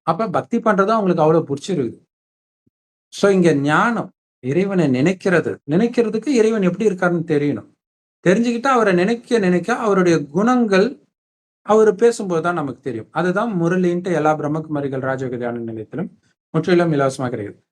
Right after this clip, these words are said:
So, அந்த முரளி படிக்க படிக்க படிச்சதை திரும்ப திரும்ப அசைப்போட அசைப்போட தினம் தினம் புதுசு புதுசா வரும். அது, அது கேட்க கேட்க நமக்கு அப்படி ஒரு குணம் மாறிக்கிட்டே இருக்கும்.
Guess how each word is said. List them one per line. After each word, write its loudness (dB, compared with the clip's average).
So, 0
அந்த 2
முரளி -2
படிக்க -4
படிக்க -4
படிச்சதை -4
திரும்ப -2
திரும்ப 0
அசைப்போட 0
அசைப்போட -2
தினம் 2
தினம் 0
புதுசு 0
புதுசா 0
வரும். -8
அது, 0
அது -2
கேட்க -2
கேட்க 0
நமக்கு 2
அப்படி 0
ஒரு 2
குணம் -2
மாறிக்கிட்டே 2
இருக்கும். 0